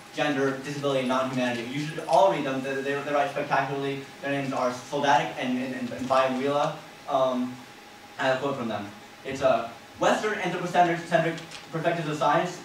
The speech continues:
deploy a natural hierarchy of species and no-, notion of subspecies. In this speci-, in this hierarchy of species,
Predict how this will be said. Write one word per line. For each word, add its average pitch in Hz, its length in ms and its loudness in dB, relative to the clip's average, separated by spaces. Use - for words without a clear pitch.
deploy 160 380 4
a 143 80 0
natural 180 440 2
hierarchy 160 380 6
of 147 60 -4
species 151 360 -4
and 135 120 -4
no-, 135 120 -2
notion 156 280 -2
of 143 80 -2
subspecies. 123 720 0
In 143 40 -8
this 185 200 -2
speci-, - 320 -6
in 165 80 -6
this 160 80 -6
hierarchy 180 340 2
of 170 60 -2
species, 180 540 -4